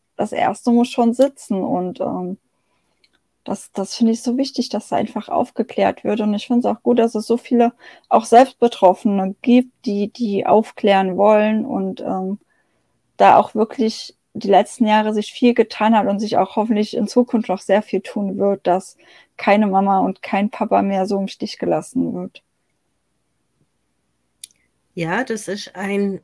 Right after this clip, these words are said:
Speaker 2: ein Thema, das ich ja auch dreimal erlebt habe. Dreimal ganz unterschiedlich.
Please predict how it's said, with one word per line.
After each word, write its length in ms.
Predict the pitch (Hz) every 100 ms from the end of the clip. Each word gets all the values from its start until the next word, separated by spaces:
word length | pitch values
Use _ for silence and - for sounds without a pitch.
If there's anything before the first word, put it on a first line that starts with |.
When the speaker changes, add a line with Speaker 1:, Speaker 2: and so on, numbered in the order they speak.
| -
Speaker 2:
ein 220 | 185 196
Thema, 760 | - 208 202 254 262 269 302 285 _ _ _ _ _ -
das 320 | 185 190 190
ich 180 | 233 -
ja 360 | 196 170 151 -
auch 380 | 156 180 285 - _
dreimal 800 | - 156 143 156 208 240 226 240
erlebt 680 | 226 226 233 247 262 _ -
habe. 520 | 240 247 262 277 349 _ _ _ _ _ _ _ _ _
Dreimal 480 | 180 160 180 190 180
ganz 400 | 160 156 170 -
unterschiedlich. 1300 | - 185 202 233 - - 240 - 262 302 - -